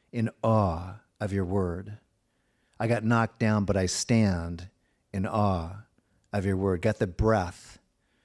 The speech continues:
just completely removed from my lungs. Took a blow to the solar plexus, but I stand in awe of your word. That's what we need to do. As one who finds great treasure, who wouldn't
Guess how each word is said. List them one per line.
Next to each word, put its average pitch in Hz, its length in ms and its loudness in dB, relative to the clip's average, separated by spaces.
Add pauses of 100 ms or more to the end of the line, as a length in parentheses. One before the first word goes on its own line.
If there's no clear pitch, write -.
(360)
just 110 240 0
completely 101 1120 -2 (540)
removed 101 580 0
from 95 160 -6
my 92 140 -2
lungs. 98 760 -6 (380)
Took 117 200 -4
a 107 60 -2
blow 104 240 0
to 104 100 0
the 98 140 -2
solar 101 380 -4
plexus, - 840 -6 (500)
but 101 140 -2
I 98 80 0
stand 98 680 0
in 90 80 -2
awe 92 480 -2
of - 120 -8
your 92 120 0
word. 92 400 -2 (440)
That's 98 200 -4
what 104 140 0
we 101 180 2
need 101 220 4
to 101 100 0
do. 98 460 0 (500)
As 107 160 -2
one 139 200 6
who 160 100 6
finds 139 380 2
great 131 280 2
treasure, 131 1040 0
who 135 200 0
wouldn't 135 680 0